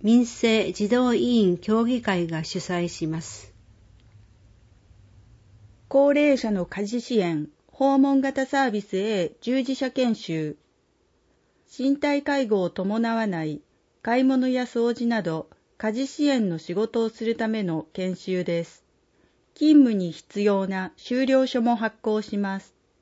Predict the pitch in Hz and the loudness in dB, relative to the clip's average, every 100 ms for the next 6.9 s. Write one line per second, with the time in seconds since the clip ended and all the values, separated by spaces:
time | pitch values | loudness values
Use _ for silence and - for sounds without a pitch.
0 | _ _ _ _ _ _ - 262 285 262 | _ _ _ _ _ _ -4 2 2 2
1 | 269 269 269 233 175 170 - _ 196 214 | 2 4 4 2 -2 -6 -14 _ -6 -2
2 | 262 277 294 277 233 190 175 170 - 214 | 0 0 2 2 2 -2 -2 -6 -6 -8
3 | 208 262 285 294 220 190 170 160 - 196 | -2 2 2 2 0 -2 -2 -6 -8 -6
4 | 190 185 185 180 190 180 175 - - _ | -6 -4 -4 -4 -4 -6 -6 -12 -20 _
5 | _ _ _ _ _ _ _ _ _ _ | _ _ _ _ _ _ _ _ _ _
6 | _ - 220 226 - 208 208 202 | _ 0 0 0 0 0 0 -2